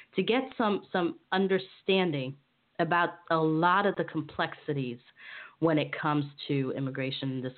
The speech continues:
country. And so last time,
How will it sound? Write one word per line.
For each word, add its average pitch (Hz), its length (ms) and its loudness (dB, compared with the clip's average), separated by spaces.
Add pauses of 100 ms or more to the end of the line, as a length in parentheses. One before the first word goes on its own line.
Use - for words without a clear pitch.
country. - 400 -8 (1120)
And 185 160 4
so 185 60 2
last 165 380 0
time, 170 240 0